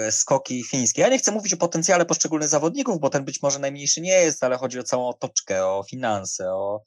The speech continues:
o atmosferę pewnego rodzaju wokół skoków w Finlandii. On jest w stanie z tego zrobić coś naprawdę sensownego. Ja nie mówię, że zwycięzcę turnieju czterech skoczni czy Pucharu Świata,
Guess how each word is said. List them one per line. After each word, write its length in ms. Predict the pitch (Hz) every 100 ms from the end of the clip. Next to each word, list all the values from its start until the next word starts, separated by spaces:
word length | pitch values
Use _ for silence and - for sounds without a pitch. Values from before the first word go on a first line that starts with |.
| _
o 140 | 120 113
atmosferę 720 | - 120 - 160 143 107 98
pewnego 320 | 107 107 104
rodzaju 300 | 110 104 107
wokół 240 | 104 107 110
skoków 360 | - 110 104
w 80 | -
Finlandii. 520 | 107 107 107 110 147 180 _ _ _ _ _ _
On 280 | 160 156 156
jest 200 | 143 -
w 80 |
stanie 260 | - 131 123
z 40 |
tego 200 | - 113
zrobić 340 | 107 110 104 -
coś 200 | 107 104
naprawdę 360 | 107 104 95
sensownego. 560 | 98 98 - 95 85 87
Ja 120 | 156
nie 120 | 190
mówię, 300 | 208 202 170
że 100 | 131
zwycięzcę 540 | 123 135 - 131 - 117
turnieju 340 | 117 127 123
czterech 320 | 117 120 117
skoczni 340 | - 117 113 120
czy 120 | -
Pucharu 320 | 110 123 127
Świata, 420 | 170 - 196 131